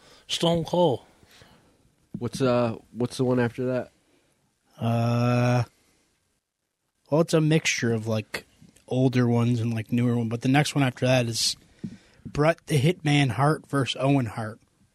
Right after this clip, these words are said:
Speaker 1: Oh, that was a good
Speaker 3: WrestleMania.
Speaker 2: Battle of the Hearts. You know they said that.
Speaker 3: Uh, then we got Macho Man Randy Savage versus Ultimate Warrior.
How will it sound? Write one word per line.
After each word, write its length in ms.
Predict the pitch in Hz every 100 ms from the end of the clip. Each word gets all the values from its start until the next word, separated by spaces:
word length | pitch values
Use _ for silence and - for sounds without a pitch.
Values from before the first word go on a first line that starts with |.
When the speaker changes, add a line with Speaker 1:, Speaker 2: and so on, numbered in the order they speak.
| _ _ _ _ _ _ _ _ 135
Speaker 1:
Oh, 100 | 127
that 140 | 139
was 100 | 196
a 40 | 123
good 80 |
Speaker 3:
WrestleMania. 600 | 135 127 120 120 113 107 - _ _ _ _ _ _ _ _ _ -
Speaker 2:
Battle 500 | 95 85 90 104 127
of 140 | 123
the 120 | 165
Hearts. 1000 | 165 131 - - - - - - - - - _ _
You 100 | 107
know 160 | 120 104
they 140 | 73
said 300 | - 76 76
that. 240 | 78 - - - - - - - _ _ _ - - 127
Speaker 3:
Uh, 240 | 123 123
then 180 | 123 135
we 80 | 139
got 220 | 135 127
Macho 440 | 120 135 147 - 147
Man 320 | 143 143 131
Randy 360 | 139 143 135 127
Savage 560 | - 143 143 151 127
versus 260 | 123 127 -
Ultimate 400 | 123 127 - 127
Warrior. 500 | 123 127 123 123 110